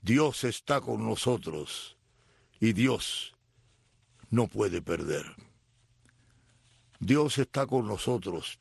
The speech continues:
si estamos con Él, si somos sus seguidores, si cumplimos los mensajes que envía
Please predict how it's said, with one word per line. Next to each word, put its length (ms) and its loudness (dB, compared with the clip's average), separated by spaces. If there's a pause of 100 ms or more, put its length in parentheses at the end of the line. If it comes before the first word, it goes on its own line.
(1900)
si 220 2
estamos 480 -2
con 200 -2
Él, 220 -6 (1500)
si 220 0
somos 380 2
sus 160 -4
seguidores, 800 0 (1200)
si 180 0
cumplimos 920 0 (1000)
los 200 2
mensajes 600 0
que 120 -4
envía 520 -2